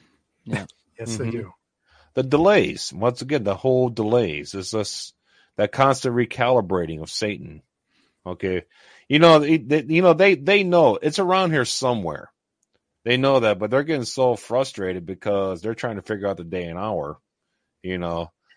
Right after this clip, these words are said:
Speaker 3: and they're, they're getting just as frustrated as our brothers and sisters in Christ trying to nail down these one hundred percent days.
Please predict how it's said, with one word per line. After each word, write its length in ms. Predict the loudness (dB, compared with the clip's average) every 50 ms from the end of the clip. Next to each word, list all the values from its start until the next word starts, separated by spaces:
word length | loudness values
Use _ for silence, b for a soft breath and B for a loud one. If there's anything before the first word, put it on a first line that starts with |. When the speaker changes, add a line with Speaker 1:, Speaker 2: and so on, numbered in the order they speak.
| _ _ _ -4
Speaker 3:
and 100 | 2 4
they're, 200 | 4 4 4 2
they're 180 | 0 0 0 2
getting 320 | 2 2 2 2 0 0
just 280 | 0 0 0 0 0 -6
as 80 | -10
frustrated 640 | -6 -2 0 0 0 0 -2 -4 -4 -2 -2 -2 -2
as 120 | -2 -4
our 100 | -4 -6
brothers 280 | -6 -4 -4 -4 -4 -6
and 80 | -10 -8
sisters 380 | -8 -8 -8 -8 -10 -12 -12
in 80 | -14 -10
Christ 340 | -2 0 0 0 0 -4 -4
trying 220 | -4 -4 -4 -4
to 120 | -8 -12 -14 _ _
nail 300 | -12 -6 -4 -2 -2 -2
down 240 | -2 -2 -4 -4 -4
these 180 | -6 -8 -8 -6
one 140 | -6 -6
hundred 240 | -6 -6 -10 -12 -12
percent 320 | -12 -10 -10 -10 -10 -8 -4
days. 480 | -4 -2 -2 -4 -6 -10 -12 -14 -14